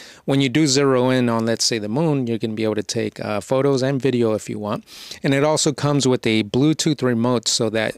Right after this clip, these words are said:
once you do attach your smartphone onto the telescope,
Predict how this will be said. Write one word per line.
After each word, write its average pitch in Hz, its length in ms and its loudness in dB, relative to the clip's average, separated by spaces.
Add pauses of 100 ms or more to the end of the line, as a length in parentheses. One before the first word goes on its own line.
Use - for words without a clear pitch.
(240)
once 131 320 -2
you 127 60 0
do 120 220 2
attach 117 440 -2
your 107 120 -4
smartphone 139 680 0
onto 110 320 -2
the 107 120 0
telescope, 196 600 0